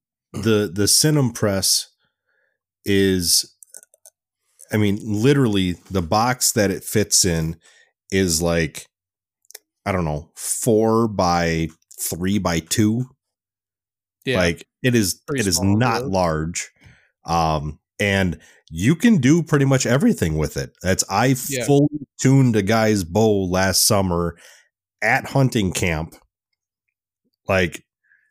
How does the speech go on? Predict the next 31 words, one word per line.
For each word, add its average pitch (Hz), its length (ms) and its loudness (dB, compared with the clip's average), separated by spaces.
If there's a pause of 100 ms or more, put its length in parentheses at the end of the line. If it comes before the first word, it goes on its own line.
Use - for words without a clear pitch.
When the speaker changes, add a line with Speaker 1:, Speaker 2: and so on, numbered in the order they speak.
(300)
Speaker 1:
I 104 100 -2
mean, 98 200 0
it 98 80 2
was 95 160 2
kind 117 260 2
of 92 180 -2 (300)
planned 92 640 0
because 90 540 0 (240)
he, 90 440 0 (760)
like, 80 360 -6 (400)
something 117 340 0
happened. 95 400 0
He 87 160 -2
just 101 260 0
bought 104 220 2
a - 20 -6
brand 101 320 0
new 107 160 2
bow. 87 400 2 (320)
He 90 160 -2
knew 110 220 4
I 113 100 4
was 101 140 0
gonna 98 200 0
be 95 180 2
at 95 160 -2
camp 85 460 -2
and 90 180 -2
went, 92 140 0
"Okay, 101 520 0
like, 90 300 -2